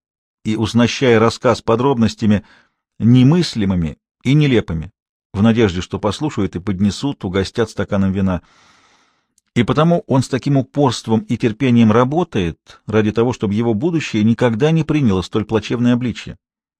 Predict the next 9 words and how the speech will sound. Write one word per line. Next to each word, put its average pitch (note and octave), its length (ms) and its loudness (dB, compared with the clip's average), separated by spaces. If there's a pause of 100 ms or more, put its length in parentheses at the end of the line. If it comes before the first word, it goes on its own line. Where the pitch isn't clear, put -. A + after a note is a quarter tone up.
(380)
чтобы, F#2 220 -4
если A2 200 0
уж G#2+ 200 -4 (120)
посчастливится D#3 880 -4
оставить A2+ 540 -2
позади A#2+ 520 -2
этот F2+ 240 -4
безрадостный G#2 640 -2
пейзаж, C#3 540 -4